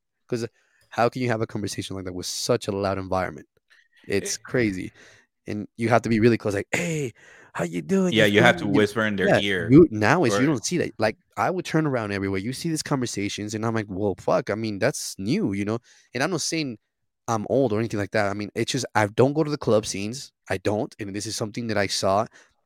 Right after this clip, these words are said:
Speaker 1: and I'm very observant on things like that. If you guys didn't know
Speaker 2: Mm.
Speaker 1: that, I do like to be observant about certain things like that. I look around, I keep my comments to myself, and I
Speaker 2: Yeah.
Speaker 1: just, you know, I wanted to talk about that because it is a different environment, and I think it's cool that you're actually having to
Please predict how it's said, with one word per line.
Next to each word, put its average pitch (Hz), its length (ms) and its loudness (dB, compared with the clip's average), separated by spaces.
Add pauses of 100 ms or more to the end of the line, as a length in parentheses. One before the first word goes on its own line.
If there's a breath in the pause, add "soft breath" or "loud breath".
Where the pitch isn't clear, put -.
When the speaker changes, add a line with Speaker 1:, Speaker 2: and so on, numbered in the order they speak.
(160)
Speaker 1:
and 113 100 0
I'm 107 120 0
very 139 200 8
observant 135 380 4
on 92 100 -6
things 120 240 -4
like 80 120 -6
that. 52 180 -10
If - 120 -12
you 101 80 -4
guys 117 160 2
didn't 123 140 -2
know 117 120 2
Speaker 2:
Mm. - 0 -
Speaker 1:
that, 113 200 2 (400 soft breath)
I 95 60 -8
do 107 100 -4
like 113 180 0
to 113 80 -14
be 107 100 -4
observant 107 320 -2
about 92 160 -4
certain 98 320 -2
things 95 320 -8
like - 140 -20
that. - 140 -18 (720)
I 120 60 2
look 95 220 -2
around, 104 260 -2
I 92 60 -6
keep 92 220 -12
my 95 100 -10
comments 98 420 -10
to 101 80 -12
myself, 104 440 -4 (380 loud breath)
and 101 80 -4
I 98 40 0
Speaker 2:
Yeah. - 20 -6
Speaker 1:
just, - 200 -6
you 110 60 -6
know, 104 60 -2
I 104 40 -4
wanted 107 200 -4
to 110 60 -10
talk 143 280 -4
about - 280 -10
that - 180 -14
because 101 400 -6 (800)
it 117 160 -2
is - 360 -4
a 101 80 2
different 120 380 2
environment, 104 480 -4 (340 soft breath)
and 113 100 -4
I 110 40 -4
think 143 200 0
it's - 100 -4
cool 120 320 -2
that 104 100 -4
you're 104 140 -4
actually 101 260 -6
having 101 280 -6
to 95 400 -10